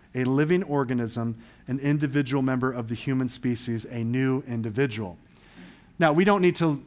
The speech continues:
look to Princeton to give us that information. We can look to the scriptures in, in Psalm one thirty-nine and various other places, but there in Psalm one thirty-nine, we read that God knitted us together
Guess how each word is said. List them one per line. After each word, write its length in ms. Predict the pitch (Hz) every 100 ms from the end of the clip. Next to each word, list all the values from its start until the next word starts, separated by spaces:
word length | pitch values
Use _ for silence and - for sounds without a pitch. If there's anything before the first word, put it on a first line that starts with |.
| - -
look 200 | 151 -
to 200 | - 135 117 -
Princeton 500 | - 156 147 151 135
to 140 | 135
give 220 | 117 131 123
us 160 | 120
that 200 | - 123
information. 560 | 123 117 117 113 117 151
We 80 | 170
can 100 | 214
look 120 | 220
to 80 | 220
the 100 | 226
scriptures 800 | - 226 226 - 147 156 190 - - - -
in, 380 | 175 175 170 -
in 140 | 170 160
Psalm 420 | - 190 196 208
one 140 | 202
thirty-nine 680 | 196 185 170 139 120 127 196 - - - -
and 80 | 127
various 300 | 156 165 147
other 200 | 156 151
places, 420 | - 127 120 160
but 140 | 143 139
there 180 | 180
in 60 | 196
Psalm 240 | - 185
one 100 | 170
thirty-nine, 460 | 170 160 156 175 160
we 260 | 151 156 151 - - - -
read 260 | 165 196
that 80 | 175
God 340 | 135 180 175 156
knitted 440 | 180 214 262 247
us 200 | 208 -
together 560 | - 139 123 131 180